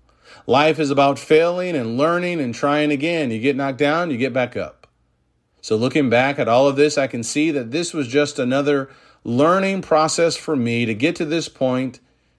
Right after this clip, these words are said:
of writing this book, going beyond the scale, and helping so many who struggle with poor health. I honestly did not know if this preaching program would work.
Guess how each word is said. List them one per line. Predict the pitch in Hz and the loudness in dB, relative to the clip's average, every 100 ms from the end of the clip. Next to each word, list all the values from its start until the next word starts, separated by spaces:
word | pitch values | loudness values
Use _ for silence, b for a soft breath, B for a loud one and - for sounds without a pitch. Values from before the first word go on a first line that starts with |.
| _ | _
of | 87 90 | -12 -2
writing | 113 127 147 147 | 2 4 2 0
this | 143 | -2
book, | 120 113 117 113 - _ _ _ - 95 | -2 2 2 0 -14 _ _ _ -14 -8
going | 107 117 156 160 | 0 2 2 2
beyond | 151 143 143 | 4 4 4
the | 143 | 2
scale, | - - 104 101 98 98 _ _ _ _ - | -2 -4 -2 0 -2 -8 _ _ _ _ -14
and | 101 | -2
helping | 113 117 131 | 0 0 0
so | 120 131 135 | -2 0 0
many | 110 104 104 | 0 -4 -4
who | 113 | -6
struggle | 113 104 98 98 | -4 -2 -2 -4
with | 98 - | -6 -8
poor | 92 92 | -6 -6
health. | 92 69 64 - _ _ _ _ - B B B B | -6 -10 -16 -20 _ _ _ _ -14 B B B B
I | 127 151 | 2 4
honestly | 190 - 185 | 2 0 -2
did | 160 175 | 0 2
not | 180 165 | 2 2
know | 143 160 | 4 4
if | 151 | 2
this | 156 | -4
preaching | - 160 165 151 | -4 -4 -4 0
program | 151 156 160 165 | 2 4 2 -2
would | 170 151 | -2 -2
work. | 180 196 - - | 0 0 -2 -8